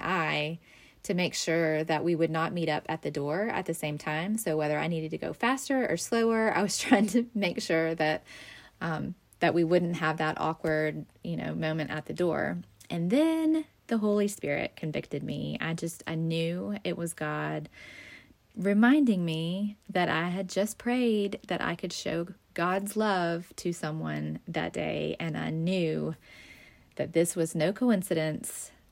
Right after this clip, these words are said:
that we would be meeting up at the door. And I didn't, I didn't know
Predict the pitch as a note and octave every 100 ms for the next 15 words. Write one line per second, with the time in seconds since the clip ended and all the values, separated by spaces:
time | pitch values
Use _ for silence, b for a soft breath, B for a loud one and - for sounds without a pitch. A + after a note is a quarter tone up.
0 | - D#3+ E3 F3 F3+ F#3+ F#3+ F#3+ G3 -
1 | F3+ E3+ F3 D#3+ E3 F3+ E3 E3 - D#3+
2 | F3+ E3 D3 D3 D#3 D#3 - _ - E3
3 | D#3 D#3 D#3 D#3+ - _ _ _ _ _
4 | _ _ _ _ _ _ D#3+ F3+ G#3 F#3+
5 | - F#3 G3 F3 E3+ E3 D3 D#3